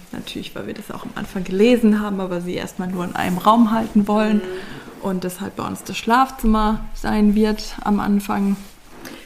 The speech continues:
Speaker 2: Ja,
Speaker 1: weil wir
Speaker 2: aber
Speaker 1: einfach
Speaker 2: macht's.
Speaker 1: wollen, dass die immer bei uns in der Nähe sein
Speaker 2: Ja.
Speaker 1: können.
Speaker 2: Ja.
Speaker 1: Ähm, ja, aber wir hoffen natürlich, dass sie recht schnell aus ihren Verstecken kommen und irgendwie neugierig auf uns sind, uns kennenzulernen und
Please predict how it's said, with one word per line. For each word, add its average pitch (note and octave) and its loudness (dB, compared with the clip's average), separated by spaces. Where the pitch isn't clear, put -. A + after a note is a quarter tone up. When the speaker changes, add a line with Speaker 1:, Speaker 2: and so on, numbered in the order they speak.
Speaker 2:
Ja, - -8
Speaker 1:
weil G3 6
wir G3 8
Speaker 2:
aber - 6
Speaker 1:
einfach F#3+ 8
Speaker 2:
macht's. - -10
Speaker 1:
wollen, F#3+ 4
dass F#3 0
die G3 0
immer F#3 2
bei F#3 0
uns F#3 -2
in F#3+ 0
der G3 0
Nähe G3 4
sein G3 2
Speaker 2:
Ja. G3 2
Speaker 1:
können. G#3 2
Speaker 2:
Ja. F#3+ -8
Speaker 1:
Ähm, F#3 2
ja, G3 -4
aber F#3+ 0
wir F#3 0
hoffen F#3 -4
natürlich, F3+ -4
dass F#3 -8
sie F#3+ -4
recht A#3+ 0
schnell A3 4
aus G#3 -2
ihren G3+ 0
Verstecken G3+ 0
kommen G3+ 4
und F#3+ 0
irgendwie F#3+ 2
neugierig F#3+ 0
auf - -8
uns F#3+ -4
sind, F#3+ -2
uns G3 -4
kennenzulernen G3+ 0
und F#3+ -2